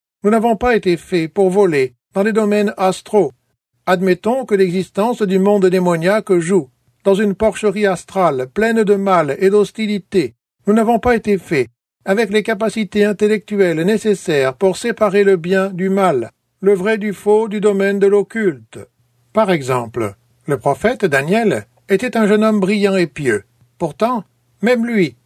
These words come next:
a dû recevoir de la sagesse supplémentaire de Dieu, d'une manière spéciale, pour avoir le discernement dans des affaires occultes. Donc, s'impliquer dans de telles choses produira toujours des conclusions erronées, parce que l'homme,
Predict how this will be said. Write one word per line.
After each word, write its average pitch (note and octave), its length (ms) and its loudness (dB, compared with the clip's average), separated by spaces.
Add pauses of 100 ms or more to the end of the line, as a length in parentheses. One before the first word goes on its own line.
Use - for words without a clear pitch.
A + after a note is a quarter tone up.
(120)
a G#3 100 2
dû A3+ 80 -2
recevoir G3+ 560 0
de F3+ 80 0
la F#3+ 140 2
sagesse F3+ 520 -2
supplémentaire F#3 920 -2
de F3 120 0
Dieu, E3 360 -2 (480)
d'une G#3+ 160 0
manière G3+ 320 2
spéciale, D#3 680 -2 (480)
pour F#3 160 0
avoir F#3 340 0
le F#3 100 -2
discernement F#3+ 640 -2
dans G3 120 0
des F3 160 0
affaires F3+ 340 0
occultes. G#3+ 540 -6 (560)
Donc, G#3 300 0 (100)
s'impliquer G3 640 -2
dans A3 120 0
de F3 100 2
telles D#3 200 0
choses E3 500 -2 (260)
produira A3 440 0
toujours A#3 360 -6
des G3 120 2
conclusions G#3 520 -2
erronées, E3 480 -2 (420)
parce G#3 180 0
que G#3+ 100 -2
l'homme, G3 440 0